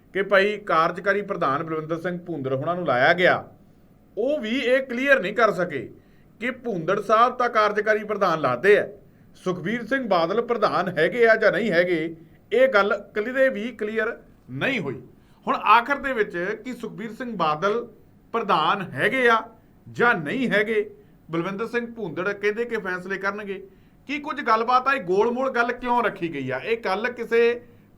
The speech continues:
ਪਾਨੇ ਲਾਈ ਕਿਉਂ ਨਹੀਂ ਗਈ? ਇਸ ਤੇ ਬਹੁਤ ਅਹਿਮ ਜਿਹੜੀ ਆ ਚਰਚਾ ਕਰਨੀ ਆ, ਔਰ ਖਾਸ ਕਰਕੇ ਇਹ ਕਾਰਜਕਾਰੀ ਪ੍ਰਧਾਨ ਦਾ ਅਹੁਦਾ ਉਦੋਂ ਦੇਣਾ, ਇਹ ਨਿਯੁਕਤੀ ਉਦੋਂ ਕਰਨਾ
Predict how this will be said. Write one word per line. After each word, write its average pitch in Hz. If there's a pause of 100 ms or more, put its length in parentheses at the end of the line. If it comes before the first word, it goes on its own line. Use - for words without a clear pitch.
(120)
ਪਾਨੇ 214
ਲਾਈ 196
ਕਿਉਂ 226
ਨਹੀਂ 180
ਗਈ? 156 (360)
ਇਸ 233
ਤੇ 269
ਬਹੁਤ 269
ਅਹਿਮ 214
ਜਿਹੜੀ 208
ਆ 202
ਚਰਚਾ 165
ਕਰਨੀ 160
ਆ, 247
ਔਰ 220
ਖਾਸ 202
ਕਰਕੇ 233
ਇਹ 233
ਕਾਰਜਕਾਰੀ 202
ਪ੍ਰਧਾਨ 175
ਦਾ 180
ਅਹੁਦਾ 214
ਉਦੋਂ 202
ਦੇਣਾ, 202 (520)
ਇਹ 233
ਨਿਯੁਕਤੀ 214 (120)
ਉਦੋਂ 202
ਕਰਨਾ 180